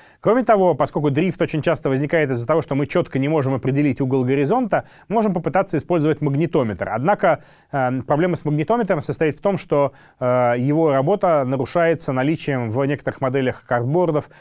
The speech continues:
специального магнита управляющего. Поэтому, э, для таких воз-, э, для таких случаев магнитометр использовать не получится.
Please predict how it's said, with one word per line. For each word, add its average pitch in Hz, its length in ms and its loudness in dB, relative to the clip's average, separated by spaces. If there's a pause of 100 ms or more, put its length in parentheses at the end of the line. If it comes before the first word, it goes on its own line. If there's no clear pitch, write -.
специального 147 440 0
магнита 135 440 0
управляющего. 107 640 -2
Поэтому, 143 520 0 (440)
э, 117 420 2
для 131 200 0
таких 143 300 -6
воз-, 139 160 0
э, 131 260 -2
для 135 140 -2
таких 139 200 -4
случаев 175 300 -2
магнитометр 131 560 -2
использовать 117 560 -2 (320)
не 135 80 -2
получится. 127 640 -2